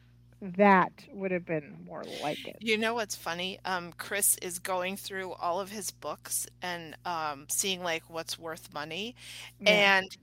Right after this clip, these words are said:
Speaker 2: he found s-, in his collection, he doesn't remember where he picked it up, but he found an old, um, manual from the seventies of how to be a <laughs> Hanna-Barbera character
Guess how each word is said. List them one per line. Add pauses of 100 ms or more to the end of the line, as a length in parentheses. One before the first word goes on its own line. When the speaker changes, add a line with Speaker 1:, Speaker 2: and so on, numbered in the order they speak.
Speaker 2:
he
found (220)
s-,
in
his
collection,
he
doesn't
remember
where
he
picked
it
up, (400)
but
he
found (160)
an (140)
old, (120)
um, (180)
manual
from
the
seventies (460)
of
how
to
be
a
<laughs>
Hanna-Barbera
character